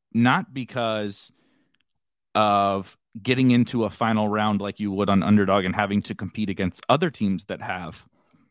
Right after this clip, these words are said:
the full Super Bowl roster, but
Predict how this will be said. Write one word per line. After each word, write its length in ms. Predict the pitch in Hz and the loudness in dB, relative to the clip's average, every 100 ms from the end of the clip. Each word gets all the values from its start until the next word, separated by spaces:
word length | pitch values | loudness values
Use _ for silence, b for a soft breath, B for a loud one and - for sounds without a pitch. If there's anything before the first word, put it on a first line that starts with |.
| _ - | _ -8
the 80 | 101 | -4
full 220 | - 95 | -2 -2
Super 260 | - 92 | -2 -2
Bowl 200 | 87 85 | -2 -2
roster, 480 | 85 82 85 - - _ _ _ _ _ _ _ B B - | -4 -6 -8 -10 -12 _ _ _ _ _ _ _ B B -2
but 200 | 160 | -2